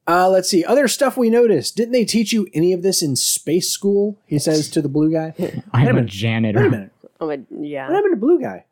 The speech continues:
Speaker 3: Uh, I think he died.
Speaker 2: They just left so many
Speaker 1: Oh, no.
Speaker 2: people kind of hanging.
Speaker 1: The doctor knocked him out with
Speaker 3: Oh.
Speaker 1: the, uh, Venusian
Speaker 3: So
Speaker 1: Aikido, and then they went down,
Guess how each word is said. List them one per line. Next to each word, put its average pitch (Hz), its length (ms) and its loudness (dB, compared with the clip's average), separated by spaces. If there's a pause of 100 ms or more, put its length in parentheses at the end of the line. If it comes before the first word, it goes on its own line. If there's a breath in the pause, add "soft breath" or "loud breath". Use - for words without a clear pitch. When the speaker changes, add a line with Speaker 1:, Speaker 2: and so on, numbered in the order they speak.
(520)
Speaker 3:
Uh, 156 40 -2
I 151 100 0
think 220 200 -8
he - 60 -20
died. - 360 -8 (400)
Speaker 2:
They 160 100 2
just 175 200 0
left 170 280 2
so 151 240 0
many 147 160 4
Speaker 1:
Oh, 330 60 4
no. 381 180 2
Speaker 2:
people 139 180 0
kind 127 240 0
of 101 240 -6
hanging. 98 340 -10
Speaker 1:
The 233 60 0
doctor 277 300 0
knocked 214 360 0
him 202 100 2
out 170 380 -2 (280)
with 180 240 2
Speaker 3:
Oh. 147 240 0
Speaker 1:
the, 170 540 4 (500)
uh, 160 240 2
Venusian 180 460 2
Speaker 3:
So 160 320 2
Speaker 1:
Aikido, 147 720 0 (400)
and 160 180 2
then 165 300 2
they 170 140 2
went 180 240 0
down, 160 500 0